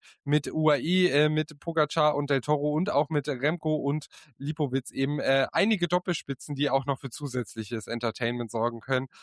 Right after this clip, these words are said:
Ähm, und deshalb, ähm, ja, ist zumindest dahinter alles spannend. Natürlich so ein bisschen ernüchternd, dass der, äh, Kampf ganz vorne wieder entschieden ist. Ich, ich glaube, ihr kennt unsere beide Meinung, äh, die klang jetzt auch so ein bisschen durch, äh, dass man da immer so ein bisschen,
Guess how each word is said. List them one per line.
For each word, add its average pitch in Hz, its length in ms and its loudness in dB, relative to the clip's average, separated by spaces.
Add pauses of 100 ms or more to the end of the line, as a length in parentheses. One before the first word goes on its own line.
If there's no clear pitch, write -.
(140)
Ähm, 131 280 2
und 127 160 -2
deshalb, 135 360 2 (260)
ähm, 135 440 2 (100)
ja, 120 260 2 (100)
ist 151 260 -8
zumindest 180 420 2
dahinter 170 320 4
alles 156 240 0
spannend. 143 320 0
Natürlich 147 400 -2
so - 80 -6
ein 139 60 -6
bisschen 151 240 -4
ernüchternd, 147 580 -2 (260)
dass 143 160 0
der, 127 360 2
äh, 135 120 0
Kampf 143 280 -6
ganz 139 240 0
vorne 131 340 0
wieder 123 260 0 (240)
entschieden 165 420 -2
ist. 151 180 -4
Ich, 135 120 -14
ich - 480 -12
glaube, 139 280 0
ihr 131 80 -4
kennt 180 220 -2
unsere 143 240 -2
beide 139 300 2
Meinung, 143 340 2
äh, 147 360 2
die 143 160 -8
klang 170 300 0
jetzt 165 160 0
auch 151 120 4
so 160 100 -4
ein 151 40 -4
bisschen 139 260 -4
durch, 151 240 4 (280)
äh, 139 140 4
dass 135 180 0
man 139 120 2
da 143 100 4
immer 139 180 2
so 135 100 -2
ein 139 60 -2
bisschen, 139 320 -2